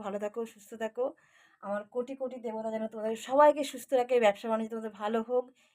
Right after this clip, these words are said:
এই প্রার্থনা করি। তো আমি তো সেরকমভাবে ভিডিও করতে পারি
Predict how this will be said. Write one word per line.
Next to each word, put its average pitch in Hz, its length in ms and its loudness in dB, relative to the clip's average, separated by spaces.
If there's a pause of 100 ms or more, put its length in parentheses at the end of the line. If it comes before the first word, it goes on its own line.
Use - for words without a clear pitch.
এই 240 180 4 (100)
প্রার্থনা 233 400 -2 (100)
করি। 247 180 -2 (500)
তো 247 60 4 (540)
আমি 208 200 0
তো 247 100 -10
সেরকমভাবে 226 520 -2
ভিডিও 214 240 -4
করতে 226 200 -6 (100)
পারি 247 160 4